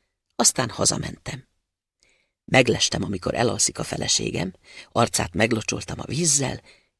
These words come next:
és azt kívántam, hogy összvérré változzék. Abban a pillanatban azzá is változott. Az öregember, mihelyt a történet végére ért,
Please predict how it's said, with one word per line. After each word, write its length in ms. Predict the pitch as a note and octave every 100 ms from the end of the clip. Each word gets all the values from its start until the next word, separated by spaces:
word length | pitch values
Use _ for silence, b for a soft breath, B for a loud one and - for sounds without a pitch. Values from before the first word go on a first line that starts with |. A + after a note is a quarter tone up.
| _
és 220 | - - -
azt 240 | A#3+ -
kívántam, 640 | - C3+ A#2 G#2+ - - - b b
hogy 180 | - -
összvérré 600 | A#2+ - - - - -
változzék. 840 | - - - - - - - - - _ _ _ _ _ _ _
Abban 400 | A#3 B3 F#3+ F3
a 80 | C#3+
pillanatban 720 | - G#3+ F3 C#3+ B2+ A2+ G#2
azzá 360 | - A#2 A2 G#2
is 140 | G2+
változott. 760 | - - - - - - - - _ _ _ _ _ _ _ _ _ _ _
Az 160 | - -
öregember, 560 | A3 G#3+ - - - -
mihelyt 320 | E3+ E3 -
a 60 | -
történet 540 | D3+ - F#2 F#2+ -
végére 460 | - D3+ F#3 F#3 F3+
ért, 320 | D#3+ D3+